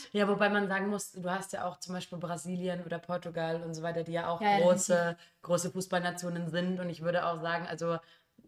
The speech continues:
Speaker 1: ich glaube auch in Brasilien, also auch wenn Brasilien zum Beispiel sowas komplett per se boykottieren würde, ähm, wäre das halt krass, so.
Speaker 2: Ja.
Speaker 1: Es wäre für die Fußballfans,
Speaker 2: Ja.
Speaker 1: glaub ich, krass. Aber die Menschen, die zum Beispiel darüber kommen,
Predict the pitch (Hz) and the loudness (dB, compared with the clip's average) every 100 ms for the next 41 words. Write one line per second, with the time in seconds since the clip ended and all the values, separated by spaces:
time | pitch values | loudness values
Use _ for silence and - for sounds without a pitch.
0 | - - 185 185 185 185 175 - - 196 | -16 -10 0 4 4 4 0 -4 -10 -6
1 | 196 196 180 185 170 190 196 190 196 - | -4 -4 -2 0 0 0 0 0 -4 -6
2 | 170 196 190 170 180 175 175 196 190 180 | -6 -2 -4 0 -2 0 -2 0 -2 -4
3 | 175 175 - 175 165 170 175 - 165 175 | -2 -4 -2 -6 -4 -2 -4 -4 -4 -4
4 | 175 - 175 160 185 190 190 - 180 175 | -4 -4 -4 0 0 0 -4 -2 -2 -2
5 | 175 190 185 170 180 180 180 180 - _ | -4 0 0 2 2 4 2 0 -14 _
6 | - 170 170 170 170 175 175 175 - - | 2 4 4 0 2 2 4 4 2 0
7 | 170 165 - _ _ - 185 214 - - | 0 0 -6 _ _ -2 0 0 -2 -6
8 | 190 214 214 196 185 185 180 175 226 - | -2 -2 0 2 0 0 -6 -2 -4 0
9 | 214 214 202 196 196 202 - 202 202 202 | 0 0 2 4 4 0 0 2 2 2
10 | - - _ _ 180 175 180 180 180 185 | -12 -20 _ _ 4 6 4 4 2 2
11 | 185 190 175 175 175 170 170 - 175 170 | 0 -2 -4 -4 -4 -2 -2 -2 -4 4
12 | 170 180 185 170 - 190 180 175 185 185 | 4 4 0 -2 0 2 2 2 0 -4